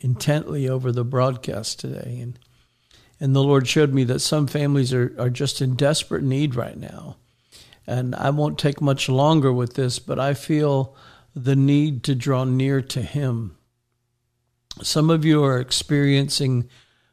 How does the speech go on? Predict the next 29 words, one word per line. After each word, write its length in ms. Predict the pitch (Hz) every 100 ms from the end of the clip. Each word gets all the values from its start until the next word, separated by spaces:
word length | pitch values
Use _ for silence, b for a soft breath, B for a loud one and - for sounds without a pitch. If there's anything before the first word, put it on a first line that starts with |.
| b
the 100 | -
presence 540 | 127 - 147 147 147 -
of 120 | 123
the 80 | 135
Lord 340 | 127 143 135
in 120 | 127
your 120 | 123
room 440 | 123 135 147 151 143
right 280 | 127 151 -
there 280 | 151 147
where 160 | 151 139
you 240 | 139 147
are 440 | 135 123 120 120 - b b b b b _
for 300 | - - 147
the 120 | 135
first 460 | - - 160 - -
time 260 | 143 135
in 80 | 131
a 80 | 123
long 360 | 127 127 127
time. 340 | 120 123 113 117
And 100 | 123
this 200 | 120 -
anointing 560 | 127 127 143 151 151
is 180 | 131 113
reaching 380 | 143 143 - 151
through 240 | - 143
these 260 | 123 131 120
cameras, 680 | - 135 127 113 120 - -